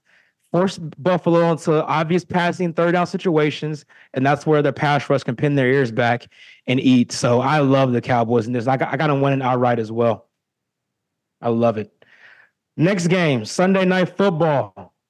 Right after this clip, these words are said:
The Baltimore Ravens are traveling to Jacksonville to Duval County. Take on the Jags right now. The Ravens are three and a half point favorites on the road. The over-under's at forty-five, forty-three, I'm sorry, forty-three and a half.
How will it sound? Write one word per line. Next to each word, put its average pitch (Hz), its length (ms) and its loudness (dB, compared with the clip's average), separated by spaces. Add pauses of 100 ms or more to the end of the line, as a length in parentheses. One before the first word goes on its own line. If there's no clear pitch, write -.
(680)
The 131 40 -8
Baltimore 180 920 0
Ravens 160 600 0
are 131 80 -4
traveling 165 500 0
to 139 100 2
Jacksonville 143 800 0
to 127 100 -8
Duval 156 560 2
County. 160 560 -2 (720)
Take 170 240 -2
on 160 120 2
the 143 60 0
Jags 143 500 0
right 151 200 0
now. 156 280 0
The 131 200 -6
Ravens 147 420 0
are 123 120 -4
three 175 320 0
and 165 80 0
a 156 60 0
half 160 340 0
point 151 260 -2
favorites 156 400 0
on 143 140 -2
the 131 80 -2
road. 147 480 2 (340)
The - 100 -2
over-under's 151 640 0
at 127 240 -4
forty-five, 147 680 0 (180)
forty-three, 170 560 0
I'm 113 140 -6
sorry, 117 380 -2 (100)
forty-three 160 440 2
and 131 100 0
a 117 60 0
half. 113 400 -6